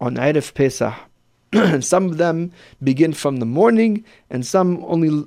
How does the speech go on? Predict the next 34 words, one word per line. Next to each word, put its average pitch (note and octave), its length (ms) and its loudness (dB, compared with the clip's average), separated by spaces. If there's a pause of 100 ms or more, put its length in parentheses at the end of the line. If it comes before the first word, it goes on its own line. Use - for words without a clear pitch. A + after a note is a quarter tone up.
(160)
begin C#3 640 0
from C3 480 -10
the B2 140 -6
later C3+ 360 0
afternoon. A#2+ 640 -6
Let's E3+ 240 0
begin D3+ 280 0
with C3+ 80 -6
the A#2+ 40 -6
first C3+ 240 -4
halacha. B2 380 -4 (500)
In F#3+ 140 4
preparation A3+ 560 4
for A#3 80 0
the G#3 80 2
Seder, F#3+ 240 0
remember, D#3 400 -2 (160)
Seder F#3+ 440 0
is D#3 180 -4
the D3+ 60 0
most, D3+ 380 -4 (220)
it's E3+ 180 0
the F3 320 -2
highlight G3 480 0
of D#3+ 140 -4
the D3 80 0
whole D#3 300 -2
holiday C#3+ 260 -2
of - 80 -14
Pesach. - 320 -10 (420)
That C#3 140 0
night D#3+ 200 2
of C#3+ 100 2
Seder, E3 220 -2